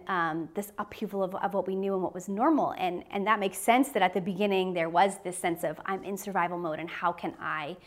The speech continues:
how can I best move forward in figuring out how to navigate what life looks like now and what, like, life looks like for each of us." But for me, now that it's,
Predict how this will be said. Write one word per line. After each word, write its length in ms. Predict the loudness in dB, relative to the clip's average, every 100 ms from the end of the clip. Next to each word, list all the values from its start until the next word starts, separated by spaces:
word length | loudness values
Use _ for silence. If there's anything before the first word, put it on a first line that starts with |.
| -20 -20 -6
how 160 | -2
can 160 | -2 0
I 120 | -2
best 260 | -2 -2 -2
move 260 | 0 0
forward 680 | -2 -12 -16 -2 0 2 0
in 100 | -2
figuring 260 | -4 -4 -4
out 80 |
how 80 | -4
to 80 | -6
navigate 440 | -2 -2 -2 -4
what 120 | -4 -4
life 200 | -6 -8
looks 200 | -10 -10
like 160 | -6
now 220 | -4 -2
and 80 | -2
what, 140 | -4 -6
like, 180 | -10 -8
life 260 | -4 -4 -4 -16 _ -6
looks 280 | -6 -6 -8
like 280 | -8 -8 -10
for 400 | -8 -6 -8 -10 _
each 160 | -4 -2
of 80 | -4
us." 140 | -4 -10 -20 -20 -20 -20 2 10
But 200 | 10 10
for 140 | 6
me, 540 | 10 10 10 8 2 -4 -12 10
now 220 | 12 12
that 140 | 12
it's, 340 | 6 4 -4